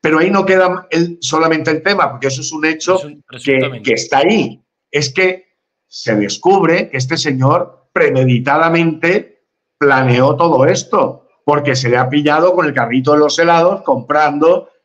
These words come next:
Speaker 1: la, el cuchillo, las bolsas de, <clears throat> perdón, las bolsas de plástico y todos los enseres que necesitaba para hacer semejante barbaridad,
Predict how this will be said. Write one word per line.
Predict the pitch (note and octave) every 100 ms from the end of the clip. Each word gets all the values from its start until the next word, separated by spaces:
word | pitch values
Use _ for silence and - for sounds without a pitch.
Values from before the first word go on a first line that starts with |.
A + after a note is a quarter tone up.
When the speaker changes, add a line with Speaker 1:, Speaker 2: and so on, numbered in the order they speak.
| _ _
Speaker 1:
la, | A#2+ A#2+ A#2 A2+
el | A2+ C3+ C#3
cuchillo, | D3+ D#3+ D#3+ F#3+ E3+ E3 E3+
las | F3 A#2+
bolsas | A2+ B2 - B2+ C3
de, | C3+ C3+ _ -
<clears throat> | D4 C4 A#3 A#3 - A3+ D3 -
perdón, | A#2+ C3 C3 C3 _ _ _ _ _ _ _ _ _ _ _
las | A#2
bolsas | C3 C3 D3
de | D3+
plástico | E3 F3+ F3 F3 F3+ F3 F3 F#3 - _
y | C3 B2+
todos | C#3 C#3
los | D3+ D3+ D#3
enseres | D3+ D3+ D#3 D#3
que | D#3
necesitaba | D3 D3 D#3 D3+ D#3
para | D#3+ C3+
hacer | B2+ C3+ - _
semejante | - - D#3+ B2+ A#2+ - B2+ B2+
barbaridad, | E3 E3 B2+ G#2+ E2 E2 F#2 C#3+ F#3 -